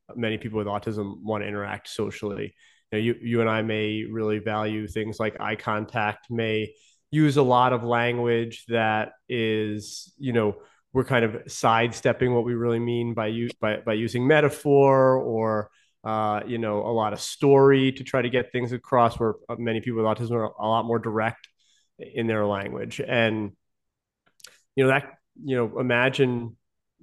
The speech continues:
most of the people that you're supposed to interact with over the course of your life, just, like, not really understanding how you,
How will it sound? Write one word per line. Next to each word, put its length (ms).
most 360
of 80
the 80
people 260
that 100
you're 120
supposed 260
to 60
interact 500
with 180
over 380
the 80
course 280
of 40
your 160
life, 340
just, 180
like, 160
not 220
really 460
understanding 840
how 200
you, 540